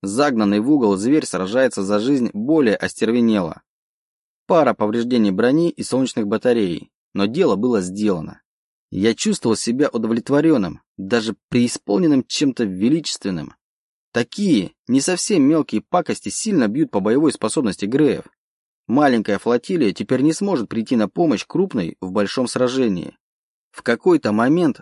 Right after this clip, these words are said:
наши возьмут верх и снова начнут двигать линию фронта к старым клановым границам. Вот только старых границ уже никогда не будет. Множество кланов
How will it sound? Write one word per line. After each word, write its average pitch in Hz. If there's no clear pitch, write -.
наши 147
возьмут 127
верх 147
и 123
снова 190
начнут 110
двигать 131
линию 127
фронта 160
к -
старым 143
клановым 113
границам. 113
Вот 107
только 139
старых 135
границ 123
уже 113
никогда 117
не 101
будет. 98
Множество 117
кланов 123